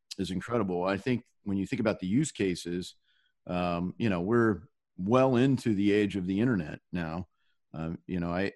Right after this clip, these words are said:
I was first learning the internet while I was in college. I mean, GopherNet was what we had at West Point in the nineties, uh, early nineties. And then we come out and, okay, it's starting to have, you know, functional, functional internet sites by the mid nineties.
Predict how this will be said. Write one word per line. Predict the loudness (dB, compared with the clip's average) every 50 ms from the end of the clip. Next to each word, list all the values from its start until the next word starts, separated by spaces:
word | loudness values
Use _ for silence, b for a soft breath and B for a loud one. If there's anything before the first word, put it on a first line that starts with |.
| -10 -20 _ _ -8 -4
I | -4 -2
was | -2 -4 -6
first | -8 -6 2 2 2 2 2 -2 -10 -16 _ _ _ _ _ _ -6
learning | -2 2 4 4 4 4 4
the | 4 4
internet | 2 2 4 2 2 2
while | 2 2 2
I | 2
was | 0 -2 -2
in | -4 -6
college. | -6 -4 -2 0 0 2 0 0 -2 -4 -4
I | -4
mean, | -4 -4 -2 -2
GopherNet | -2 -2 -2 -2 -4 -2 -2 -2 -2 -4 -4
was | -6 -6 -6 -8 -10 -8
what | -6 -6 -4
we | -2 -2
had | 0 2 2 2 0
at | -2 -4 -2
West | -4 -4 -4 -6 -10
Point | -6 -4 -4 -2 -2
in | -4 -4
the | -4
nineties, | -2 -2 -2 -2 -2 -2 -4 -6 -8 -10 -10
uh, | -8 -8
early | -4 -4 -2 -2 -2 -2
nineties. | -2 -2 -4 -4 -4 -6 -8 -10 _ b b b b b b b b _
And | -4 -2
then | -2 0
we | -2 -4
come | -4 -4 -2 -2
out | -2 -2 -4 -4
and, | -6 -6
okay, | -6 -8 -6 -6 -6
it's | -6 -4 -6
starting | -6 -6 -6 -6 -6 -6 -8
to | -6
have, | -6 -6 -6 -8 -8 -10 _ _ _ _ _ _ _ _ _ _ _
you | -12 -10
know, | -10 -12
functional, | -8 -2 -2 -2 -2 -2 -4 -4 -2 -2 -2 -4 -6 -10 -18 _ _ _ -8
functional | -8 -8 -8 -6 -8 -6 -4 -2
internet | -2 -2 -2 -2 -4 -8
sites | -8 -8 -6 -6 -6 -6 -10 -10
by | -10 -10
the | -6 -4
mid | -4 -2 -2 -2
nineties. | -4 -4 -4 -4 -6 -8 -10 -12